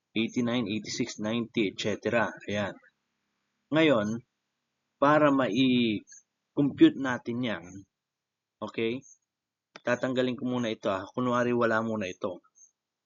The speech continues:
Kung wala muna yan, kukunin mo muna, kailangan mo munang kunin yung variance, ha? Nitong traditional method, tapos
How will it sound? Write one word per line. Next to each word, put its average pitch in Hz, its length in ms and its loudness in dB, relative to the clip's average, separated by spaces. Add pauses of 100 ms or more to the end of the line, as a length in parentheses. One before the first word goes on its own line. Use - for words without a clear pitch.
(680)
Kung 156 160 0
wala 151 240 2
muna 147 240 2
yan, 101 400 -6 (960)
kukunin 160 480 2
mo 151 160 2
muna, 139 480 0 (1120)
kailangan 135 400 0
mo 139 160 0
munang 135 320 0
kunin 131 320 -2
yung 117 160 -6
variance, 113 960 -4 (560)
ha? 107 240 -6 (400)
Nitong 120 640 -2
traditional 123 640 0
method, 107 480 -2
tapos 107 320 -4